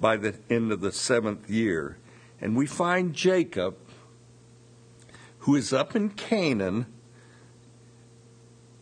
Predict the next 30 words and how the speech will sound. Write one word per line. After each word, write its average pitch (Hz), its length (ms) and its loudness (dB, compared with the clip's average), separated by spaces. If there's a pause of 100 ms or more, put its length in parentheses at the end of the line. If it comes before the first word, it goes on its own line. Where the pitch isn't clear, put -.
(880)
He's 147 340 -2
reacting 160 720 0
now 113 220 0
to - 180 -8
the 101 140 0
grain 147 400 -2
shortages 98 920 -4
there, 117 420 2
and 113 260 0
their 160 160 0
shepherds, 180 760 -2
they 117 160 2
have 156 280 -4
meat, 165 340 -2
but 131 180 -4
they 131 100 0
don't 139 240 -2
have 131 260 -2
grain. 110 540 -2 (520)
And 110 160 0
so 165 220 2
let's 196 380 0
read 180 340 -2
the 127 100 2
first - 500 2 (120)
eight 135 260 0
verses 101 640 0 (100)
of 101 160 0
Genesis 104 680 -2
forty-two. 90 920 -2